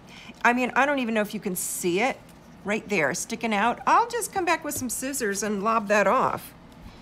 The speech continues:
Sounds prettier to say we could give it a haircut, doesn't it? Little bit of glue.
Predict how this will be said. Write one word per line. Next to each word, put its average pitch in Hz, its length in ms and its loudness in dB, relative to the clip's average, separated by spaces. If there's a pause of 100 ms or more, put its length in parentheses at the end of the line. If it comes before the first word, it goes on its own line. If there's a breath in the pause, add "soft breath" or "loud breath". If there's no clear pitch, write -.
(300 loud breath)
Sounds 196 280 -2
prettier 185 340 -2
to 160 60 -4
say 175 240 -2
we 156 140 -10
could 165 200 -8
give - 140 -6
it - 60 -4
a - 80 -6
haircut, 175 500 -6
doesn't 180 240 -6
it? - 100 -14 (1700)
Little 175 180 -4
bit 233 140 -4
of 269 160 -10
glue. 214 560 2